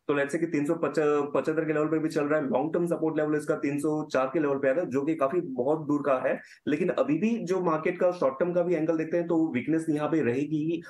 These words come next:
और, अ, थ्री सेवेंटी फ़ोर से अगर result का दबाव, रिजल्ट की वजह से इस पे ज्यादा दबाव आता है, तो next best, अ, support level हमें कुछ तीन सौ साठ के यहाँ पे, अ, आते हुए देखने मिलेगा। लेकिन यहाँ पे support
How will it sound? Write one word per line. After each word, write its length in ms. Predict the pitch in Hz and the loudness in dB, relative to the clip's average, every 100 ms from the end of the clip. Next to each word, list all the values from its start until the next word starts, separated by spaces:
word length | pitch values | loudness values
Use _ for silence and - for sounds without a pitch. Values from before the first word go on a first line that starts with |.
| - | -2
और, 240 | - 139 143 | 2 4 4
अ, 320 | 143 139 135 147 | 2 2 -2 -4
थ्री 120 | 180 | 0
सेवेंटी 320 | 180 165 170 | 2 2 2
फ़ोर 240 | 170 160 | 2 0
से 140 | 160 165 | 2 0
अगर 560 | 156 135 151 147 - - 131 | 2 2 2 0 -2 -6 -2
result 300 | 135 156 160 | 0 0 2
का 80 | 165 | 0
दबाव, 440 | 131 131 151 - 135 | 0 2 2 0 -2
रिजल्ट 280 | 131 151 156 | 0 0 0
की 60 | |
वजह 220 | 165 160 | 2 2
से 100 | 165 | 0
इस 120 | 170 - | 0 0
पे 80 | 160 | 0
ज्यादा 240 | 139 151 | 2 2
दबाव 340 | 131 131 151 | 2 2 2
आता 280 | - 175 156 | 2 2 2
है, 260 | 139 160 - _ | 2 0 -6 _
तो 80 | 139 | -2
next 280 | 123 156 165 | 0 0 0
best, 280 | 175 170 135 | -2 0 0
अ, 80 | |
support 380 | 139 - 160 160 | 0 0 2 2
level 220 | 156 160 | 2 2
हमें 200 | 156 151 | 2 0
कुछ 200 | 147 160 165 | 0 -2 -2
तीन 160 | 160 156 | -2 0
सौ 120 | 170 | 0
साठ 300 | 165 151 135 | 0 0 0
के 60 | 165 | 0
यहाँ 240 | 147 135 | 0 0
पे, 200 | 139 156 | 0 0
अ, 400 | - 135 135 135 - | 2 2 2 0 -2
आते 180 | 135 151 | -2 0
हुए 80 | 143 | 0
देखने 200 | 123 143 | 0 0
मिलेगा। 340 | 123 123 175 - - 131 | 0 0 -2 -4 -4 -2
लेकिन 220 | 147 190 | 0 0
यहाँ 320 | 139 139 170 | 0 2 2
पे 160 | 202 202 | 0 0
support 540 | 160 - 196 214 208 | -2 0 0 0 -2